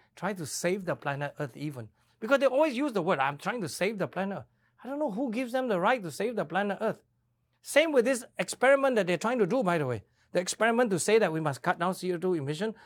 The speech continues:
I told you C O two is good for, you know, for life. Because I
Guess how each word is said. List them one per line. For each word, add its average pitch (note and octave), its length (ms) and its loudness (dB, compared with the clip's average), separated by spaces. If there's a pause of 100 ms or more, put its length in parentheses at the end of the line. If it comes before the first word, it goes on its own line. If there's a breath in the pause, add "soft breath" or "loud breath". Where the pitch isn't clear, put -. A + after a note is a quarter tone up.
I D#3+ 60 0
told G#3+ 180 4
you B3 120 4
C A3 180 0
O G#3+ 80 8
two G#3+ 260 0
is C#3 160 -4
good F3+ 260 2
for, C3 300 -2 (920)
you C#3 60 -4
know, F#3 120 2
for C#3 160 -2
life. E3+ 340 2 (800)
Because A3+ 280 2
I G3+ 140 6